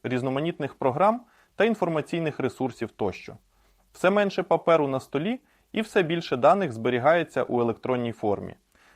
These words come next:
Виходить, що такі технології для бізнесу — це не просто засіб діяльності,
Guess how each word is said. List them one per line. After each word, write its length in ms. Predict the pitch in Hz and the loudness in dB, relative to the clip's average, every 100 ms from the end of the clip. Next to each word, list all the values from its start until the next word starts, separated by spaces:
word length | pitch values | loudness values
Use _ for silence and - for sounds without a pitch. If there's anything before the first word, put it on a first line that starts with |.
| _ | _
Виходить, 420 | 117 - 226 190 | -4 0 0 0
що 280 | - 165 151 | -4 -2 -2
такі 280 | - 113 147 | -2 -6 -4
технології 600 | 131 - 123 143 120 113 | -4 -4 0 0 0 -4
для 140 | 107 | -2
бізнесу — 560 | 101 160 214 147 - 101 _ _ _ | -2 -4 -4 -6 -8 -14 _ _ _
це 140 | 131 | -2
не 120 | 117 | -2
просто 360 | 110 220 240 127 | 0 -2 0 -2
засіб 380 | 120 123 - 101 | 0 0 -4 -8
діяльності, 720 | 107 107 95 92 - - | -2 0 -2 -4 -14 -20